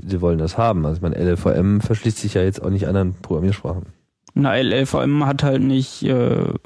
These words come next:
Speaker 2: spezifischen Support für irgendwelche dynamischen Typen oder dynamischen Programmiersprachen.
Speaker 1: Aber sagtest du nicht gerade, man kann sich da Typen zusammenbauen?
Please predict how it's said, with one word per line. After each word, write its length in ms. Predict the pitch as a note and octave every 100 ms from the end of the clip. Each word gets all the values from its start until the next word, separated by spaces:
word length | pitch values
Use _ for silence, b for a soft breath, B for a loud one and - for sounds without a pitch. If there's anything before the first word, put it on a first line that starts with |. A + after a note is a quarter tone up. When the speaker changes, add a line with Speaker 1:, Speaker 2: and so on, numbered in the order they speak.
| E3+
Speaker 2:
spezifischen 840 | C3 - C#3 - C#3 C#3+ D3+ C3+ C3
Support 540 | - C3 - C#3 C3
für 160 | - C3+
irgendwelche 680 | C3 C3+ C3+ C3 C3 B2+
dynamischen 560 | B2+ C3 B2 B2+ C3 C#3
Typen 320 | - - D3 - _ _ _ -
oder 180 | C3 B2+
dynamischen 540 | B2+ B2 B2+ B2+ C3
Programmiersprachen. 720 | - B2+ B2+ C3 C#3 C3 C#3 - - _
Speaker 1:
Aber 160 | - F2
sagtest 300 | F2+ G2 A2+
du 40 |
nicht 160 | A2+ A2+
gerade, 200 | A2+ G#2
man 180 | F#2+ G2
kann 180 | G2+ G2
sich 140 | G2+
da 140 | F#2
Typen 260 | F#2 G#2+ G2+
zusammenbauen? 580 | F#2+ F#2 A2+ B2 C3